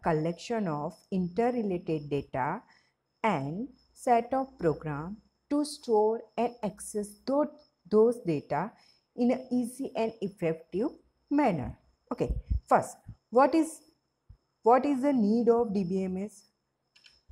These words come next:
Database system are basically developed for large amount of data. When dealing with large amount of data, there are two things that require optimization. First is storage of data and second one is retrieval of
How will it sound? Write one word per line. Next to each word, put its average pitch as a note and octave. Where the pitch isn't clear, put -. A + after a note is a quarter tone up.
Database C#4
system B3+
are C4
basically B3
developed F3+
for G#3+
large B3
amount F3
of F#3
data. C#3+
When A3
dealing A#3
with B3+
large F3+
amount G#3
of G#3+
data, G#3
there B3+
are C4+
two D#4+
things D3
that A3
require G#3+
optimization. G3+
First F#3
is G#3+
storage F3
of G#3+
data A#3+
and C4+
second C#4+
one C#4+
is D4
retrieval E3
of F#3+